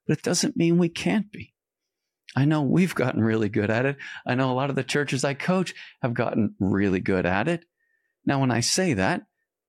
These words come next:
those very people that I'm talking about would be the first to say they could get a whole lot better at it. But if they compare themselves to where they were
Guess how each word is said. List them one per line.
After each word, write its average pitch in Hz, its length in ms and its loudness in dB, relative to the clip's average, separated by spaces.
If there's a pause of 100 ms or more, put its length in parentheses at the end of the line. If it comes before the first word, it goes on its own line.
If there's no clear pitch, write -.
(300)
those 139 180 4
very 151 240 0
people 139 300 0
that 110 120 0
I'm 104 140 0
talking 160 460 0
about 98 300 -2
would 113 220 -2
be 135 120 2
the 107 80 0
first - 480 -2
to - 80 -2
say 147 280 0
they 147 200 0
could 143 160 -2
get 139 180 2
a 135 80 2
whole 160 480 0
lot 123 480 -2
better 170 540 0
at 78 260 -4
it. 104 160 -2 (640)
But 139 80 2
if 120 80 -2
they 147 120 0
compare 160 480 -2
themselves 123 600 0
to 123 140 -2
where 113 180 2
they 98 140 0
were 98 360 0